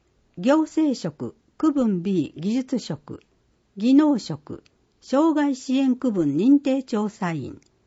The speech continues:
支援教育看護支援員、放課後児童支援員。募集案内、市ホームページ、キューアールコードに掲載の各種リンク先からダウンロード。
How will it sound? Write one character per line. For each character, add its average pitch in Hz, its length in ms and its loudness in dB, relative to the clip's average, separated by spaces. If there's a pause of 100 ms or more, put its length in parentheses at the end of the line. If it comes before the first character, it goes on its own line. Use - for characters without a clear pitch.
(140)
支 - 240 0
援 320 200 6
教 294 240 0
育 160 240 -6
看 247 280 2
護 277 120 0
支 226 200 -4
援 214 200 -2
員、 131 300 -8 (560)
放 302 240 2
課 311 160 0
後 311 120 4
児 247 160 0
童 170 220 0
支 - 220 -8
援 214 260 2
員。 139 280 -6 (920)
募 220 140 0
集 311 360 4
案 240 220 0
内、 120 260 -8 (400)
市 294 320 0
ホ 294 260 2
ー 302 40 10
ム 294 140 10
ペ 240 280 0
ー - 20 -4
ジ、 143 260 -8 (160)
キ 277 120 0
ュ 320 160 4
ー 311 80 2
ア 294 40 2
ー 294 40 -2
ル 277 100 -4
コ 254 200 -2
ー 185 60 -2
ド 131 280 -6
に 233 220 -2
掲 247 240 0
載 214 300 0
の 190 280 -2
各 311 260 -2
種 156 180 -4
リ 170 140 2
ン 254 100 4
ク 254 120 -4
先 190 320 -6
か 175 160 -4
ら 160 140 -4
ダ 165 140 0
ウ 247 60 4
ン 240 260 4
ロ 190 180 -4
ー 143 60 -10
ド。 - 180 -14